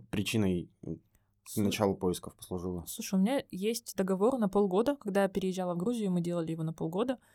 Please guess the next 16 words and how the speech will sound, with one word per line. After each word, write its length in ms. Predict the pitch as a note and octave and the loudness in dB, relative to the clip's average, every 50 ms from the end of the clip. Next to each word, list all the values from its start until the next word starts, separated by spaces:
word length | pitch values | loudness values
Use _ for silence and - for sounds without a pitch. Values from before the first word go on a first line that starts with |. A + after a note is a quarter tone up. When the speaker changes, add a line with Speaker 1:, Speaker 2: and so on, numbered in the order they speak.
| _ _ _ _ _ | _ _ _ _ _
Speaker 2:
И 560 | G#3 F#3 F#3 F#3+ F#3 F#3 F#3 F#3 F3+ F3 E3 | -2 -2 -2 -2 -2 -2 -2 0 -2 0 2
меня 200 | F3+ F#3 F#3+ G#3+ A3+ | 4 4 4 4 4
в 40 | |
целом 200 | - - A3 G#3 | 2 2 2 2
в 40 | F#3+ - | 4 2
той 80 | G3+ G3 | 0 0
квартире, 300 | - F#3+ F#3+ - G#3 F#3+ | 0 -4 0 0 0 0
в 40 | F3 | 0
которой 300 | - F3 F#3 F#3 F3+ F3+ | -2 -2 -2 -2 0 0
я 120 | F3 F3 E3+ | 0 -2 -2
живу, 300 | E3+ F3 F3 F3+ F3 D#3+ | -4 -6 -6 -4 -6 -6
все 200 | - - - F#3+ | -4 0 2 2
устраивает, 560 | F3 E3 - - F#3 G3+ C4 C#4+ C#4+ C#4+ C#4+ - | 2 2 0 0 2 2 2 2 2 -2 -4 -8
кроме 280 | - - G3+ G3 G3 F#3+ | -2 0 2 2 2 2
того, 240 | G3 F3+ F3+ G3 | 0 -2 -2 -2
что, 480 | G#3 - - - F#3+ F3+ F3 E3 - | -4 -4 -6 -4 -4 -4 -4 -6 -8